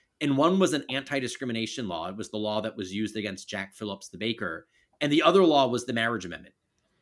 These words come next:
And so within a span of two years, the citizens of Colorado voted to say, "We're against unjust discrimination.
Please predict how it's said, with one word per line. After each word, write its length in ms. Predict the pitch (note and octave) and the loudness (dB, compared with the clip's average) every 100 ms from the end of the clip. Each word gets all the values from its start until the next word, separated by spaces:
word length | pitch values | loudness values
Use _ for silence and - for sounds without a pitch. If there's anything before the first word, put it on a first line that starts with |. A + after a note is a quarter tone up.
| _ - - | _ -10 -2
And 80 | |
so 120 | D3+ F#3 | 2 4
within 220 | F#3 G#3 | 4 2
a 40 | |
span 320 | G3 - F#3+ | 0 0 -2
of 140 | E3+ - | -2 -4
two 340 | - - C4+ | -10 -4 0
years, 640 | A3+ F#3 F3 F2+ E2+ G#2+ - | 0 2 2 0 -8 -12 -10
the 60 | |
citizens 520 | A2+ D3 D3 C#3+ C3+ | -8 -4 -4 -6 -8
of 120 | A#2 - | -10 -8
Colorado 840 | A#2 A2+ G#2 G#2+ G#2 F#2 E2+ E2 _ _ _ - | -8 -6 -4 -6 -4 -6 -8 -12 _ _ _ -14
voted 460 | G2 A#2+ B2 G#2+ | -4 -2 0 -2
to 80 | G2 | -4
say, 540 | F#2 G#2+ G2+ G2 F#2+ - _ _ | -6 -4 -4 -2 -4 -8 _ _
"We're 220 | A2+ A#2 | -6 -4
against 440 | G#2+ G#2 B2 C#3 - | -2 -2 -4 -6 -12
unjust 420 | A#2+ A2+ A2 A2 - | -8 -6 -4 -6 -8
discrimination. 880 | - A2 G2 G2 G2 - F#2 F2 | -12 -8 -6 -4 -6 -6 -8 -10